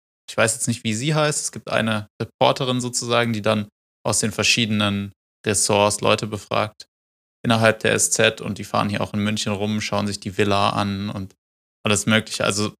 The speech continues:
finde ich tatsächlich sehr interessant und werde ich weiter verfolgen.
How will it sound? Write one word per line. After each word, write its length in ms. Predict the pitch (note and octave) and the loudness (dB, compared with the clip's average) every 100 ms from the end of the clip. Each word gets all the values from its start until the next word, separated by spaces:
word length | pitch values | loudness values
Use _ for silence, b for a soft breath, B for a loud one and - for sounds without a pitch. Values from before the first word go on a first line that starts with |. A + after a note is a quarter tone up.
| _ - | _ -6
finde 240 | - - | -2 0
ich 140 | D3+ - | 0 2
tatsächlich 440 | B2+ B2+ A#2+ A#2 | 0 0 -4 0
sehr 120 | A2+ | 0
interessant 500 | A2 - - B2+ C#3 _ _ _ _ _ _ - | 0 -2 -2 0 -2 _ _ _ _ _ _ -6
und 180 | G#2+ | 2
werde 140 | G#2+ G2+ | 2 4
ich 100 | A2 | 2
weiter 160 | A2 | 2
verfolgen. 640 | F#2+ F#2 A2 G#2 G2+ G2+ | 0 -2 0 0 0 -4